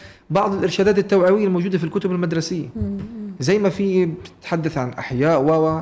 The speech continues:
Speaker 1: لابد أن يكون في بعض ال-، ال-، الدروس اللي بتتعلق في طريقة الحماية والأخطار والجرائم الإلكترونية وخطورتها وما إلى شابه، حتى نزيد الوعي وحتى يصل هذا الكلام،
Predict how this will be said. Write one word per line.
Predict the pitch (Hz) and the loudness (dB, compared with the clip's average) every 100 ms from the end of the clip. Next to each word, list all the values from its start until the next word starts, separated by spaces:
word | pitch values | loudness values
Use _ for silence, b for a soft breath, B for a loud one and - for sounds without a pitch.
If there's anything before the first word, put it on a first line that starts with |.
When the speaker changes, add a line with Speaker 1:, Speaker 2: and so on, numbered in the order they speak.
| - B B - | -8 B B -8
Speaker 1:
لابد | 294 220 | -2 0
أن | |
يكون | - 190 | 2 0
في | 165 190 185 151 - | 0 -2 -2 -4 -6
بعض | 131 139 170 175 139 | -8 -2 -2 -2 -2
ال-، | 135 123 | -2 -4
ال-، | 127 - - B B B | -8 -12 -18 B B B
الدروس | - - - 131 139 143 170 151 | -4 -2 -2 -2 0 4 4 2
اللي | 139 | 0
بتتعلق | 135 - 143 156 151 147 | 0 0 4 4 4 0
في | 151 147 143 143 143 B - 123 | 2 4 4 2 -6 B -8 -2
طريقة | 147 147 143 | 0 0 -2
الحماية | 139 - 131 143 143 143 143 143 139 131 | -4 -4 -2 2 4 4 4 4 4 2
والأخطار | 131 135 143 - - 147 147 147 | 0 0 -2 -4 0 2 4 4
والجرائم | 143 135 143 147 | 2 2 2 2
الإلكترونية | 147 139 147 143 151 151 | 2 -2 -4 -2 2 2
وخطورتها | 143 143 139 151 147 147 | 2 0 -2 -2 -2 0
وما | 143 147 143 | 2 2 2
إلى | 143 | 0
شابه، | 131 151 147 147 - B B - | 2 2 2 0 -4 B B -10
حتى | - - 160 | -10 -4 -2
نزيد | 139 139 151 | 0 2 2
الوعي | 143 147 139 | 2 2 0
وحتى | - 202 180 | -2 -2 0
يصل | 202 - 165 | 2 2 2
هذا | 151 196 190 | 2 2 0
الكلام، | 160 156 156 156 156 | 0 2 2 2 0